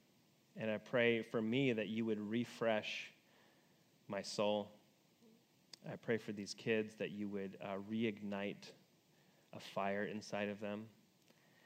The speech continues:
Lord, that we would leave this place ready to roll, like, ready for mission, and that we would not see this as boring, but the most exciting thing we could ever be a part of.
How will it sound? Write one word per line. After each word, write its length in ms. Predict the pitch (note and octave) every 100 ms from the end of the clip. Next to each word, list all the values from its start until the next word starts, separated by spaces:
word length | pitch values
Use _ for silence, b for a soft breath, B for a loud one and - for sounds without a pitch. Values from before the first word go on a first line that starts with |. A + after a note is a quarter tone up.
| b b -
Lord, 220 | A2+ A2
that 120 | G2
we 160 | A2 B2
would 160 | A2+
leave 380 | G#2 A2 A#2 G#2+
this 180 | G#2 -
place 420 | - G#2+ G2+ -
ready 380 | F#2+ G2+ G2+ G2+
to 120 | F#2
roll, 420 | F#2 F2+ D2 - - _ _ _ _ _ _ _ -
like, 160 | F#2+ G2+
ready 560 | G2 G#2+ G#2 G#2 G#2
for 200 | G#2 G#2
mission, 640 | F#2+ F#2+ F#2+ - G#2 G2+ - _ b b b b b b -
and 140 | G#2
that 120 | G2+
we 100 | G#2
would 160 | G#2+ G#2
not 300 | G#2+ G#2+ -
see 140 | A2
this 260 | G2+ G2+ -
as 100 | G2
boring, 480 | - G2 F#2+ F#2 G2+ - _ _ - -
but 160 | G#2+ G2+
the 80 | G#2+
most 260 | G#2+ G#2
exciting 460 | G2+ - G#2+ G#2 G#2
thing 220 | G#2 G2+
we 80 | G2
could 160 | G#2
ever 200 | F#2+ G2+
be 160 | G2+ G#2
a 80 | G2+
part 280 | - G#2 F#2+
of. 180 | G2+